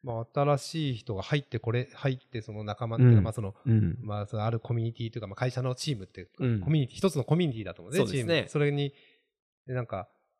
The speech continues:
Speaker 1: 一緒に同じ、同じように話すか、まあ、同じように、その今までと同じようにチーム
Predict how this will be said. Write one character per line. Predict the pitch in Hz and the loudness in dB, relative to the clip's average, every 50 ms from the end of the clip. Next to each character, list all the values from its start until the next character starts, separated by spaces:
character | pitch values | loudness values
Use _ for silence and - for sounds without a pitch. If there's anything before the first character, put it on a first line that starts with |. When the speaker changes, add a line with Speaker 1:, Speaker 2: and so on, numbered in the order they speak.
| _ _ | _ _
Speaker 1:
一 | 117 113 | -14 -12
緒 | - - - 151 139 | -12 -4 0 0 2
に | 131 131 131 135 143 - 147 147 139 131 127 | 2 2 0 0 -2 -6 -10 -12 -10 -8 -4
同 | 123 120 127 131 | 0 2 2 2
じ、 | 117 131 143 | 0 -4 -10
同 | - 104 90 92 107 | -14 -16 -16 -14 -14
じ | 131 156 | -12 -10
よ | 165 | -10
う | |
に | 139 | -10
話 | 104 110 107 | -10 -12 -14
す | - _ _ _ | -14 _ _ _
か、 | 104 | -8
ま | 113 110 | -8 -6
あ、 | 107 113 | -4 -2
同 | 123 123 127 | 0 0 0
じ | 117 123 | 0 -2
よ | 127 123 | -2 -4
う | 110 | -4
に、 | 104 101 | -6 -10
そ | - 101 | -10 -10
の | |
今 | 98 110 120 117 | -6 -6 -4 -4
ま | 117 107 | -4 -6
で | 110 107 110 127 - _ _ _ _ _ _ | -6 -8 -8 -10 -12 _ _ _ _ _ _
と | - 110 113 | -12 -8 -8
同 | 131 139 | -6 -4
じ | 151 | -4
よ | 165 | -4
う | |
に | 147 | -6
チ | - - 135 | -4 -2 -2
ー | 120 117 | -2 0
ム | 113 117 120 120 | -2 -4 -4 -6